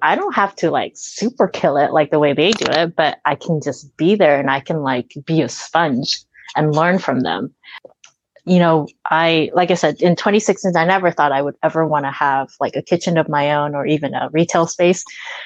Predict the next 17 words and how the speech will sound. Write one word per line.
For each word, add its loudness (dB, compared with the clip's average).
Now 4
that 2
I'm 0
starting 2
to 6
see 0
the 4
picture -4
of, -8
you -4
know, -2
maybe 0
I -4
can -6
have 0
a -4
retail -6